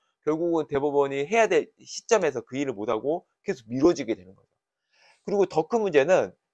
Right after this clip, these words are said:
이런 사실지음 판단을 대법원이 했는데 판례 공부에 이거를 자랑해서 올리는 겁니다.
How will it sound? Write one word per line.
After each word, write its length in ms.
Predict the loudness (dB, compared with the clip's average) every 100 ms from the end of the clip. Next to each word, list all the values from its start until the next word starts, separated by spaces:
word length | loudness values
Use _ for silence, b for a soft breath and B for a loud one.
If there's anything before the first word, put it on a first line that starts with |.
| -8
이런 180 | -2 -2
사실지음 540 | 0 -2 -2 -4 -4
판단을 480 | -4 -4 -2 -2 -2
대법원이 420 | -2 0 2 0
했는데 680 | 0 -2 2 6 6 4 -4 _ _ _ _
판례 320 | -8 0 6 4
공부에 340 | 4 0 2
이거를 320 | 2 2 0
자랑해서 540 | 0 4 4 4 0 -2
올리는 360 | -2 0 0
겁니다. 340 | -2 -8 -16